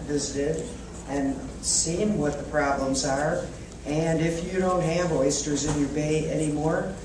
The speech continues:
that's an economic impact on your community. That's a worthy project. <clears throat> And this system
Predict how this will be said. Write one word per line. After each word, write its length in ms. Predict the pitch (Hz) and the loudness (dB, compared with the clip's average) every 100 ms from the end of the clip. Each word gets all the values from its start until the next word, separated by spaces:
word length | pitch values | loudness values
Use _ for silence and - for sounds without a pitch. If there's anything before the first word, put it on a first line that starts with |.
| - - 214 | -10 -6 0
that's 340 | 160 214 214 | 4 4 4
an 120 | 202 | 2
economic 640 | 190 185 180 175 175 170 170 | 2 2 2 4 4 2 0
impact 480 | 160 160 156 151 151 | 0 2 2 2 2
on 180 | 147 | 2
your 140 | 147 139 | 2 0
community. 680 | 143 143 147 147 139 131 139 - - - - | 0 0 2 2 0 -2 -2 -4 -6 -8 2
That's 400 | 160 165 - - | 6 8 6 4
a 120 | 151 | 4
worthy 400 | 147 160 151 151 - | 4 4 4 2 0
project. 720 | 147 143 135 139 143 143 - - - - - - - | -2 -2 -2 -2 -2 -2 -4 -8 -12 -12 -12 -14 0
<clears throat> 0 | 214 - 311 - 220 190 185 | 2 4 4 6 4 4 0
And 240 | 151 156 | 2 2
this 340 | 151 202 208 - | 4 4 6 4
system 600 | 196 190 - 170 170 | 4 0 2 0 0